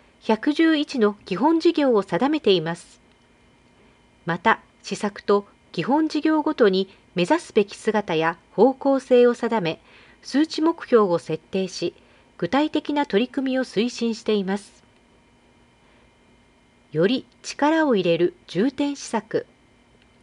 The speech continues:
少子高齢化や自然災害の多発など、時代の潮流や環境の変化に的確に対応し、実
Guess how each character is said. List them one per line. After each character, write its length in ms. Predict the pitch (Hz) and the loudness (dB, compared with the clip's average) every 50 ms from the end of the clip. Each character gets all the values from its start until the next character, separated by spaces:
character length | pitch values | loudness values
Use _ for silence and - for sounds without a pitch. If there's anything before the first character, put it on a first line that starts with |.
| _ _ _ _ _ _ _ _ _ _ _ _ _ _ _ _ - - - - | _ _ _ _ _ _ _ _ _ _ _ _ _ _ _ _ -20 -20 -20 -10
少 260 | - - 294 330 349 | -4 0 2 2 2
子 160 | 349 - - | 0 -2 -6
高 240 | - - 185 220 254 | -4 0 4 4 6
齢 200 | 247 240 240 233 | 6 6 4 2
化 140 | - 208 202 | 2 0 0
や 220 | 190 190 190 - - _ _ _ _ _ | 2 2 0 0 -4 _ _ _ _ _
自 180 | _ - - 180 | _ -8 -2 0
然 240 | 160 240 311 330 320 | 2 2 2 2 0
災 280 | - - 311 330 302 | 0 0 0 0 0
害 180 | - 254 240 208 | 0 0 0 0
の 120 | 190 175 | -2 -4
多 120 | 175 - 156 | -6 -6 -6
発 280 | 175 220 - - - | -6 -6 -6 -4 -4
な 140 | 214 202 175 | -4 -2 -2
ど、 180 | 143 165 156 - _ _ _ - - - - - _ _ - | -2 -4 -4 -6 _ _ _ -20 -20 -20 -20 -20 _ _ -10
時 120 | - 165 | -6 -2
代 220 | - 220 269 294 285 | 0 0 0 0 0
の 160 | 285 285 277 | -2 -4 -4
潮 260 | - - 226 262 277 | -2 2 2 2 2
流 220 | 262 254 254 254 254 | 2 2 0 2 2
や 260 | 233 233 226 226 - - _ _ _ | 4 4 2 2 0 -4 _ _ _
環 240 | - - 208 269 302 | -4 -2 -2 -2 -2
境 240 | - - 320 320 320 | -2 -2 -2 0 0
の 100 | 311 320 | 0 -2
変 220 | 277 302 330 320 | -2 -2 -4 -4
化 160 | - - 240 214 | -4 -4 -4 -4
に 120 | 196 185 | -4 -4
的 280 | - - - - - - | -6 -10 -14 -14 -10 -8
確 240 | 262 254 - 285 | -8 -6 -4 -4
に 120 | 262 262 247 | -6 -6 -4
対 360 | - 170 180 214 214 202 214 | -2 -2 0 0 0 0 -2
応 100 | 208 202 | -2 -2
し、 300 | 185 - - 185 185 - _ - - - - - _ _ _ - | -4 -4 -4 -6 -6 -6 _ -20 -20 -20 -20 -20 _ _ _ -8
実 140 | 185 185 - | -8 -8 -8